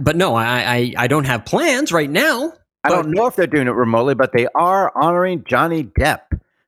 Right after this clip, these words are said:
Speaker 2: Both film festivals, first San Sebastian and then Karlovy, or one or the other, I forget which came first, said, "Ah, we're giving Johnny Depp a lifetime achievement." And you're like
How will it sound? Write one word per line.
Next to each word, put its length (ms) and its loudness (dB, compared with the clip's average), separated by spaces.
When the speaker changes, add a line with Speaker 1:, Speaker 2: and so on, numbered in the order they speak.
Speaker 2:
Both 280 2
film 260 0
festivals, 480 0
first 260 0
San 220 2
Sebastian 420 2
and 100 2
then 160 0
Karlovy, 540 2
or 160 2
one 220 -2
or 60 0
the 160 0
other, 140 2
I 40 0
forget 240 0
which 180 -4
came 200 0
first, 280 0
said, 120 0
"Ah, 340 2
we're 100 -4
giving 280 -2
Johnny 320 0
Depp 200 0
a 80 2
lifetime 580 0
achievement." 420 0
And 100 -6
you're 80 4
like 140 0